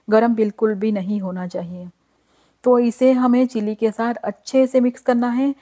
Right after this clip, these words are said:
चिली का एक एक पोर्शन, एक एक पार्ट अच्छे से कोट हो जाए। तो हमने थोड़ा सा पल्स दिया था ना एक दो, इसी की वजह से ये,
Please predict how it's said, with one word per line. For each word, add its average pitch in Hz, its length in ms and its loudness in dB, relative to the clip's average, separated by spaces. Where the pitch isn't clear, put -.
चिली 254 200 2
का 269 140 0
एक 240 340 2
एक 262 180 -2
पोर्शन, 233 400 0
एक 214 220 -4
एक 226 200 0
पार्ट 226 260 -4
अच्छे 233 300 -2
से 226 120 0
कोट 214 340 0
हो 240 180 2
जाए। 240 360 -2
तो 277 60 4
हमने 285 220 4
थोड़ा 277 220 2
सा 277 120 0
पल्स 247 340 0
दिया 277 180 2
था 294 140 -2
ना 320 120 -2
एक 226 260 2
दो, 233 220 2
इसी 226 380 -6
की 247 120 -4
वजह 208 300 -4
से 247 340 0
ये, 233 260 4